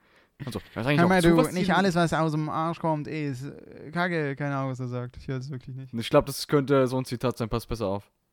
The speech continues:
Speaker 1: Zitatrecht und so.
Speaker 2: <laughs> Ich kenn ein Zitat von Dieter Bohlen. Und ich finde, das ist,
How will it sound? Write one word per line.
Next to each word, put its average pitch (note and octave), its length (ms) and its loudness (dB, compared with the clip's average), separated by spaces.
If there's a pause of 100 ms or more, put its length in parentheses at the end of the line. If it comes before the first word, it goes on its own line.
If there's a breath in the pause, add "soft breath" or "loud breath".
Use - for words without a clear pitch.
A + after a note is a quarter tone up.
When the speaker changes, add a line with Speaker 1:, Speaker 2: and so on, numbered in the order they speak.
(120)
Speaker 1:
Zitatrecht A2+ 500 -2
und C3 100 -2
so. A#2+ 180 -6
Speaker 2:
<laughs> - 40 -14 (760 loud breath)
Ich C#3+ 140 -4
kenn E3+ 200 0
ein F3 220 -2
Zitat E3 340 -4
von D#3+ 100 -8
Dieter C3+ 200 -6
Bohlen. B2+ 500 -8 (360)
Und C#3 140 -6
ich B2+ 100 -8
finde, D3+ 220 -4
das C#3+ 160 -6
ist, - 380 -4